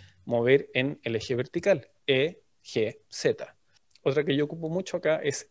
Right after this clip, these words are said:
E, S, extruir, pero no muevas la cara, sino que agrándala o achícala. Entonces ahora con esas combinaciones que son extruir y mover y extruir y escalar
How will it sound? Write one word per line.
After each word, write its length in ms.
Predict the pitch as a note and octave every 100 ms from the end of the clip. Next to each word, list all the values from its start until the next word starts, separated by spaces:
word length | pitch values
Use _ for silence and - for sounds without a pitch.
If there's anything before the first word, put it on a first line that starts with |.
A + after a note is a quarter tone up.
| -
E, 320 | C#3+ D#3+ G#3 _ _ _ _ -
S, 340 | F#3+ - - _ _ -
extruir, 680 | C#3+ - D3+ D#3 D3 F#3+ - _
pero 140 | D#3
no 140 | D#3+ G#3+
muevas 380 | G3+ F3+ B2
la 100 | G#2
cara, 300 | - A2+ D3+
sino 260 | E3 D3+ D3
que 220 | D3+ D3+ - - _
agrándala 680 | C3 B2+ B2+ C#3 C#3+ D#3 -
o 100 | C3
achícala. 540 | - B2 - - - _ _ - - - _ _ _
Entonces 240 | _ C#3+ C#3+
ahora 180 | C#3+ D3
con 100 | D3
esas 180 | D3+ F3
combinaciones 500 | E3 D3+ C#3 B2 A2+
que 100 | -
son 280 | C#3 B2 -
extruir 840 | C3 - - - A#2+ B2 D3 F3 -
y 40 |
mover 480 | D3 D3+ C3+ A#2 A#2
y 160 | B2 B2
extruir 640 | C#3+ C#3 - C3 B2 A2+ -
y 160 | B2+
escalar 580 | F3 - A#3 F#3 F#3+ -